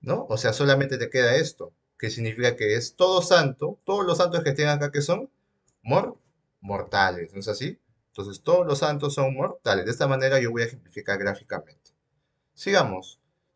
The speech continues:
Todos los postulantes son mortales. A ver, a ver, entonces voy a poner postulantes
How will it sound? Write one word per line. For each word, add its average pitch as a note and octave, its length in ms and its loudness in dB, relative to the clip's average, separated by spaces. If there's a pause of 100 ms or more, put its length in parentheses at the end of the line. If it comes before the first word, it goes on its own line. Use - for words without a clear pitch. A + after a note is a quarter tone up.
(120)
Todos G3+ 300 2
los E3+ 180 4
postulantes B2 640 -2
son A2 200 -4
mortales. - 720 -8
A G2+ 120 0
ver, G2 120 2
a F2+ 80 0
ver, F2 160 0
entonces G#2+ 240 -8
voy B2+ 120 0
a C3+ 120 2
poner G#2+ 400 -6
postulantes C3 800 -4